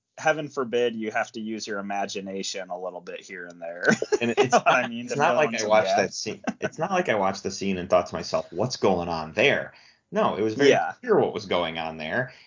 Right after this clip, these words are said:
Speaker 2: and I didn't need <laughs> anything more. So in the realm of me wanting more from the universe, maybe another story with Greedo is fine, but do I need to know why him and Han Solo have beef? Not really. <laughs>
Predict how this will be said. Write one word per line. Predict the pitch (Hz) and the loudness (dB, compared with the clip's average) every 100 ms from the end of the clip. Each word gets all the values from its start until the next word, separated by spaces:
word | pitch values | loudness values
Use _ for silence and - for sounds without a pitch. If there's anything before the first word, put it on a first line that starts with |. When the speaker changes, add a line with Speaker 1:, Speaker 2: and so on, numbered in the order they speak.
| - | -6
Speaker 2:
and | 113 | 0
I | 117 | 2
didn't | 143 147 135 | 2 -2 -6
need | 147 196 | -2 4
<laughs> | 226 | 4
anything | 196 - - 101 90 | 2 -4 -2 -2 -2
more. | 82 87 | -6 -10
So | - 113 104 101 | -2 2 2 2
in | - 101 | -2 -4
the | |
realm | 101 127 127 | 0 2 2
of | 104 | -2
me | 113 | -2
wanting | 110 104 101 | 0 0 0
more | 101 95 | -2 -2
from | 90 | -4
the | 98 | -4
universe, | 135 95 87 - _ _ _ _ _ _ _ _ _ _ _ - | -2 0 0 -4 _ _ _ _ _ _ _ _ _ _ _ 2
maybe | 104 131 147 160 | 4 4 4 2
another | 156 151 | 4 2
story | 139 160 156 | 2 4 4
with | 156 - | 2 -2
Greedo | 151 160 | 0 2
is | 160 | 2
fine, | - 165 175 165 | 4 0 0 -2
but | - | 0
do | 104 | 2
I | 101 | 2
need | 107 | 0
to | 104 | 0
know | 101 | 2
why | 98 101 101 | 4 6 4
him | 110 107 | 2 0
and | |
Han | 104 101 | 0 0
Solo | 98 104 104 | 2 2 2
have | 98 87 | 0 -4
beef? | 95 123 - | -6 -4 -4
Not | 110 165 - | 0 -2 0
really. | 104 123 98 | 2 2 2
<laughs> | 135 | 0